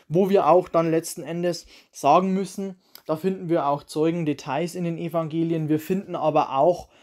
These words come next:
ähm, peinliche Details, ja, die dem Verlegenheitskriterium unterworfen sind, wie zum Beispiel, die Apostel glauben Jesus nicht, die Apostel scheitern an einem Wunder,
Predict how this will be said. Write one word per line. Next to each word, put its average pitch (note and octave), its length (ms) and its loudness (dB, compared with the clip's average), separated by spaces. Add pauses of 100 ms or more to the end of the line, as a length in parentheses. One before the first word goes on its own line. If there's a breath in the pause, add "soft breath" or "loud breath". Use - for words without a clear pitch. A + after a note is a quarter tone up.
(280 soft breath)
ähm, D3+ 520 0
peinliche G3 640 2
Details, B2 460 -6
ja, B2+ 220 -6 (300 soft breath)
die E3+ 60 -4
dem D#3+ 160 -2
Verlegenheitskriterium D#3+ 1300 0
unterworfen D3 580 -4
sind, D#3 240 -2
wie D#3 80 -2
zum D3+ 200 -4
Beispiel, D3 480 2 (280 loud breath)
die E3 100 4
Apostel D#3 460 0
glauben E3+ 420 4
Jesus D#3+ 400 -6
nicht, D#3+ 180 -6
die D#3 100 -4
Apostel D#3 420 -6
scheitern D#3 460 -6
an C#3+ 100 -4
einem C#3+ 260 -4
Wunder, F3+ 400 2